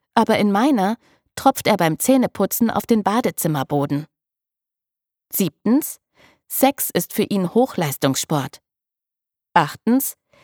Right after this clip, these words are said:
er unterbricht mich ständig. Neuntens, er lächelt sein Spiegelbild verliebter an als mich.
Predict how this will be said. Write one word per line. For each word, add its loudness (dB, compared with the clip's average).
er 2
unterbricht -2
mich 0
ständig. -6
Neuntens, 0
er 4
lächelt 0
sein -2
Spiegelbild 0
verliebter 0
an -2
als -4
mich. 0